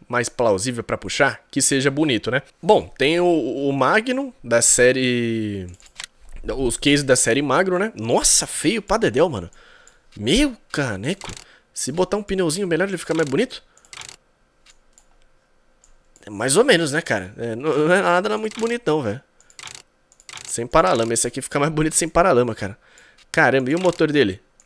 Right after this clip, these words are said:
Ô, o motor é bom, hein? Trezentos e quarenta C V, cara. Dá pra, mano, pau da goiaba ali, hein, velho? O case é o antigo, hein, cara. Mas não, <laughs> galera, eu vou falar pra você, não gostei muito dele, não. Achei meio feio, cara. E esse Magno aqui, será que é o mais novo?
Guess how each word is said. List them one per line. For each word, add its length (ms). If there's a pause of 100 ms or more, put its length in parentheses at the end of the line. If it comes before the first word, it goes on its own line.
(680)
Ô, 80
o 40
motor 300
é 80
bom, 240
hein? 80 (340)
Trezentos 380
e 40
quarenta 340
C 180
V, 240
cara. 260
Dá 140
pra, 160 (320)
mano, 240 (340)
pau 140
da 80
goiaba 400
ali, 160
hein, 80
velho? 240
O 60
case 280
é 40
o 20
antigo, 340
hein, 80
cara. 300 (800)
Mas 320
não, 360
<laughs> 60
galera, 500
eu 80
vou 80
falar 200
pra 100
você, 120
não 80
gostei 200
muito 180
dele, 180
não. 120
Achei 220
meio 140
feio, 280
cara. 220
E 40
esse 140
Magno 300
aqui, 100
será 200
que 40
é 40
o 20
mais 140
novo? 240